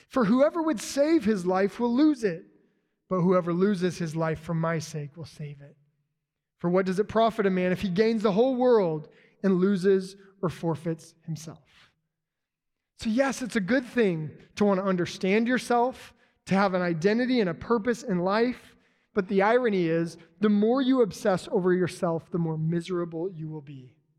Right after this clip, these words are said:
It's in denying yourself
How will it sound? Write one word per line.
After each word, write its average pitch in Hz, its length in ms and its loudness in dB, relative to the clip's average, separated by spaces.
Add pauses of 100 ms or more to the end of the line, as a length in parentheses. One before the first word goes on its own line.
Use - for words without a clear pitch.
(1040)
It's 196 140 -2
in 214 140 2
denying 214 480 2
yourself 170 720 -4